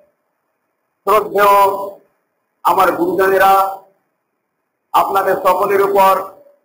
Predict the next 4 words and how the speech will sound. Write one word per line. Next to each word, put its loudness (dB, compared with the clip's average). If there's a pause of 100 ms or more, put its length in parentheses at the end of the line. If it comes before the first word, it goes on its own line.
(680)
সর্বশক্তিমান -2
আল্লাহর 0 (1120)
সুখ, -6 (400)
শান্তি -4